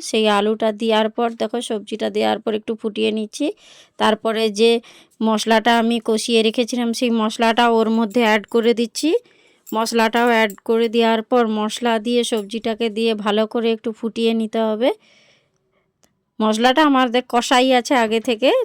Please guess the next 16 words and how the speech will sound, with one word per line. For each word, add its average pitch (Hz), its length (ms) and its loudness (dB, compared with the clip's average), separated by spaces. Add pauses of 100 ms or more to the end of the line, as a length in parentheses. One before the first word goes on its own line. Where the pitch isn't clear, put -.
তবু 226 280 0
মশলাটা 233 540 -2
দেওয়ার 226 320 0
পর 240 220 -2
খিচুড়ির 226 460 -2
মধ্যে 226 360 -2
ভালো 214 320 -2
করে 226 200 -4
একটু 226 200 -4
ফুটিয়ে 226 420 -2
নিতে 226 240 -2
হবে। 226 260 2 (420)
পাঁচ 277 260 4
মিনিট 262 240 0
মতো 247 300 0
ফোটালেই 226 520 -2